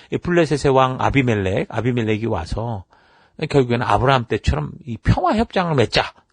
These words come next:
이삭에게 그렇게 하기까지. 그러니까 물질이나 사람과의 관계에서 이삭이 바로 이런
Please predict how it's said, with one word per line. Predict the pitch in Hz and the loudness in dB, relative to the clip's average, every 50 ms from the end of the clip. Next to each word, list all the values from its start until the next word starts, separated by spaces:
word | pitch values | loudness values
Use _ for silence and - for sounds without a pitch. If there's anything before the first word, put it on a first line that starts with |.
| _ | _
이삭에게 | - 143 127 165 147 127 131 120 107 95 | -4 0 2 2 2 4 2 0 0 0
그렇게 | - - 202 175 - 156 | -2 -2 -4 -4 -2 -2
하기까지. | 165 156 131 143 - - - 101 - - 98 _ _ _ _ _ _ - | -4 -2 -2 -2 -4 -4 -8 -12 -14 -16 -20 _ _ _ _ _ _ -4
그러니까 | 185 170 175 131 117 135 | 0 2 2 2 4 2
물질이나 | 175 196 160 - 190 196 165 175 185 190 185 | 2 2 0 -2 -4 -4 -2 0 0 0 0
사람과의 | - - 214 208 208 196 190 180 170 | 0 -2 -2 -2 0 0 0 0 0
관계에서 | 143 131 123 120 117 110 110 107 104 - 202 262 349 _ _ _ - | 0 0 -2 -2 -2 -2 -2 0 2 2 2 2 2 _ _ _ -8
이삭이 | 139 127 - 139 131 123 | -6 -2 -2 0 -2 -2
바로 | - - 104 107 110 - | -2 -4 -4 -4 -4 -2
이런 | 135 127 127 110 95 | 0 0 0 0 0